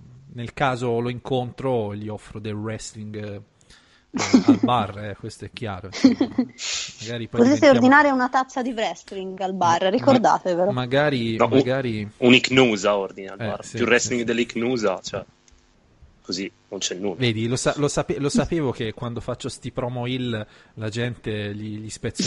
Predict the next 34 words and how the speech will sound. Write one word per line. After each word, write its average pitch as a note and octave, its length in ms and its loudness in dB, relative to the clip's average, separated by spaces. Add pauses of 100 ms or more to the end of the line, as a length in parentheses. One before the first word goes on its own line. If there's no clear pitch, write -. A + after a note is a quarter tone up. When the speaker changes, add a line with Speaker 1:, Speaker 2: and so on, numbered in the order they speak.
(100)
Speaker 1:
il G#3+ 80 2
cuore. - 260 4 (140)
Speaker 2:
<laughs> C#4 100 -6
Si C4+ 220 8
triggera. G3+ 720 8 (160)
Speaker 1:
Eh, C3 220 -2
vedi, G#2 260 -6
eh... G#2+ 440 -10 (440)
Chissà, - 400 -2
Speaker 3:
<laughs> - 0 -
Sì, - 220 4 (100)
esatto. A#2 240 -2
Speaker 1:
ancora, A#3+ 300 2
Claudio, F#3 340 2
non C#3+ 180 0
ho D3+ 140 0
capito A#2 580 -2 (200)
se - 220 -2
queste D#3+ 340 -4
robe E3+ 360 2
Speaker 3:
Sì. B2+ 120 -6
Speaker 1:
le D3 160 0
dico A2 540 -6 (580)
perché - 340 -6
ci - 180 -8
credo D#3+ 300 0
veramente F3 600 0
oppure E3 320 0
perché C3+ 240 -6
sono B2 200 -8
in A#2+ 140 -8
character B2 640 -4
dalle A2+ 400 -2
ventuno, A2+ 720 -6